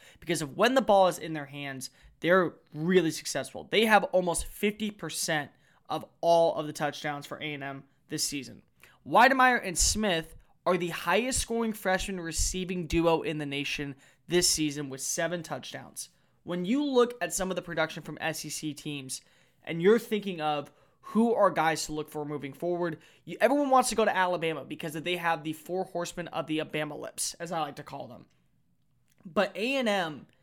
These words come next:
has two guys in the running, and they have a guy, Demand Dumas, who's coming in next year, who is going to be a huge part of the future of this Aggie program. So seven touchdowns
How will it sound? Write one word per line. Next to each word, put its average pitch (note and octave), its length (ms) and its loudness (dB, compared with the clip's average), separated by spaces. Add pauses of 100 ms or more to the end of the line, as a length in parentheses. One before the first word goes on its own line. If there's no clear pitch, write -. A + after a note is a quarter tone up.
(180)
has D#3+ 240 -2
two B3 300 0
guys G3+ 360 6
in F3+ 120 -12
the E3+ 80 -6
running, D#3+ 320 -4
and D#3 100 -8
they D#3+ 60 -6
have F3+ 160 -2
a F3 80 2
guy, D#3+ 320 2 (120)
Demand E3+ 440 -2
Dumas, D#3 640 0 (260)
who's F3+ 140 -2
coming F#3+ 300 -2
in D#3 260 -2
next D#3+ 360 -2
year, D#3 300 -6 (460)
who G3+ 360 -2
is F3 200 -2
going A3+ 420 -2
to - 180 -8
be E3+ 460 -6
a D3+ 140 -8
huge F#3+ 580 -10
part E3+ 400 -4 (340)
of E3+ 140 -2
the D#3 100 -6
future E3+ 680 -6 (240)
of D#3 180 -6
this D#3+ 180 -6
Aggie D#3+ 300 -2
program. C#3 480 -4 (220)
So - 160 -10
seven C#4+ 400 2
touchdowns D#3+ 840 -6